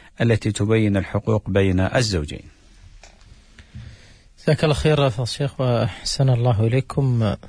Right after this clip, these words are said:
Speaker 2: أيضًا يسأل عن حديث: "إذا أتاكم من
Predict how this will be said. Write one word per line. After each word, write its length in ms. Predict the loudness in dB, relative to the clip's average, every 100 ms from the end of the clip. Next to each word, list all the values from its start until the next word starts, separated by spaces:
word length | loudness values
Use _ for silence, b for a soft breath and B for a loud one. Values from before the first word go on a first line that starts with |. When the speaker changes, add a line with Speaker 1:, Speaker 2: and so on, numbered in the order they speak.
| B B B B B 0
Speaker 2:
أيضًا 220 | 0 2 2
يسأل 300 | 0 -2 0
عن 100 | 0
حديث: 460 | 0 0 0 0 0
"إذا 400 | 2 2 2 0
أتاكم 420 | 0 -2 0 2
من 340 | 2 2 0